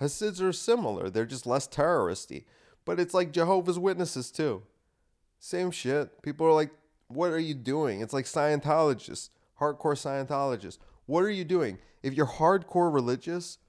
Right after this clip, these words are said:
what are you doing? You should stop. If you're, if you're mild religious, mild to, uh, to moderate, that's,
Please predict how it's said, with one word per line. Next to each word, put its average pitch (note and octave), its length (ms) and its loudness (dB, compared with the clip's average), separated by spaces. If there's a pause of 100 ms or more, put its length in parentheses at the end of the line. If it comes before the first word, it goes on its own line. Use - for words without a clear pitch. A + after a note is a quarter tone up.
(140)
what C#3 200 0
are E3+ 60 2
you E3+ 140 0
doing? C#3 420 0 (200)
You A#2+ 80 -6
should B2 200 -12
stop. - 520 -2 (300)
If B2 140 -4
you're, C#3+ 200 2 (720)
if B2 100 -8
you're C3+ 140 0
mild C#3 560 4
religious, D#3+ 840 -2 (440)
mild C3+ 800 2
to, B2+ 300 0
uh, G#2+ 480 4 (1040)
to B2 120 -2
moderate, B2 800 2
that's, - 420 -4